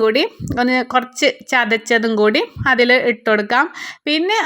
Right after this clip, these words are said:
ഒരു പച്ചമുളകും കൂടി ഇട്ട് കൊടുക്കാം ട്ടോ. അതിന് ശേഷം, ഏ, ഒരു അര സ്പൂണ് മഞ്ഞൾപ്പൊടി ഇട്ട് കൊടുക്കുക, കുറച്ച് കുരുമുളക് പൊടിയും കൂടി ഇട്ട് കൊടുക്കുക ട്ടോ. പിന്നെ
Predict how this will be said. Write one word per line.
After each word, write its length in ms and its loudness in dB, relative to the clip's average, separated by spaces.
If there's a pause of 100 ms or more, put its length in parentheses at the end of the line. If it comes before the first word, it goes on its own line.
(160)
ഒരു 200 2
പച്ചമുളകും 680 0
കൂടി 180 2
ഇട്ട് 120 -2
കൊടുക്കാം 440 0
ട്ടോ. 120 0 (1200)
അതിന് 240 -2 (100)
ശേഷം, 360 2 (260)
ഏ, 40 6 (260)
ഒരു 140 4 (240)
അര 80 2 (180)
സ്പൂണ് 360 2 (440)
മഞ്ഞൾപ്പൊടി 560 0 (120)
ഇട്ട് 160 -6
കൊടുക്കുക, 360 0 (380)
കുറച്ച് 480 0 (220)
കുരുമുളക് 640 2
പൊടിയും 320 0
കൂടി 180 2 (140)
ഇട്ട് 160 -4
കൊടുക്കുക 400 0
ട്ടോ. 140 -2 (1500)
പിന്നെ 320 2